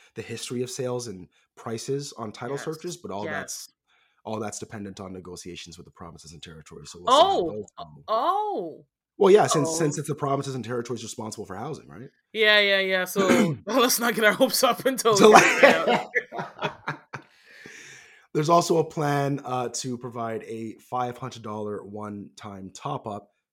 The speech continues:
Speaker 1: to the Canada Housing Benefit to help folks with rent at a cost of four hundred seventy-five million dollars over the already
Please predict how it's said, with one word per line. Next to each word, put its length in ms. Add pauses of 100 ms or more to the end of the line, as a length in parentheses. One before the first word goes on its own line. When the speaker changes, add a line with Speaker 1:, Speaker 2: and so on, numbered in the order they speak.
Speaker 1:
to 60
the 80
Canada 400
Housing 360
Benefit 420 (160)
to 80
help 240
folks 240
with 140
rent 240 (420)
at 60
a 40
cost 320
of 120
four 240
hundred 280
seventy-five 520
million 320
dollars 400
over 260
the 200
already 600